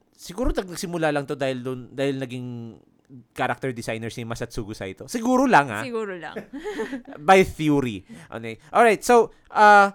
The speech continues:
Speaker 1: kailan ba lalabas tong Xenoblade, uh, Chronicles D L C story? Sa, uh, technically, Volume three and four. So,
Speaker 2: Mm-hmm.
Speaker 1: that wi-, this is coming out on February fifteen, two thousand, twenty-three.
Speaker 2: No.
Speaker 1: Ilang days na lang.
Speaker 2: Ha?
Speaker 1: <laughs> Ilang days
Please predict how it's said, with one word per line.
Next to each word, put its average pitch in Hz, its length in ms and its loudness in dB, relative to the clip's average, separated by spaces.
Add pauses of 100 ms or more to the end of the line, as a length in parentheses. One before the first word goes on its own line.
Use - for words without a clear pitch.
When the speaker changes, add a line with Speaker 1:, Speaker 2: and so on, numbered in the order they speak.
(120)
Speaker 1:
kailan 240 160 4
ba 240 160 4
lalabas 202 320 2
tong 180 160 -2
Xenoblade, 165 480 -6 (400)
uh, 151 160 2
Chronicles 143 480 -2
D 151 240 -2
L 147 80 2
C 147 160 -4
story? 143 480 0
Sa, - 160 -4
uh, 208 240 2
technically, 247 400 -2
Volume 247 480 6
three 196 320 -4
and 156 160 -8
four. 170 240 2 (160)
So, 175 80 -8
Speaker 2:
Mm-hmm. 170 80 -4
Speaker 1:
that 202 80 -2
wi-, 208 240 -2
this 220 160 -4
is 214 80 -6
coming 170 400 -2
out 156 240 2
on 147 240 -2
February 135 400 -4
fifteen, 117 560 -10
two 170 160 -4
thousand, 127 480 -6 (260)
twenty-three. 117 560 -20 (240)
Speaker 2:
No. 180 160 -20
Speaker 1:
Ilang 156 240 -12
days 139 240 -12
na 120 80 -10
lang. 107 160 -10 (640)
Speaker 2:
Ha? 262 480 -6
Speaker 1:
<laughs> 220 80 -4
Ilang 220 160 6
days 233 160 2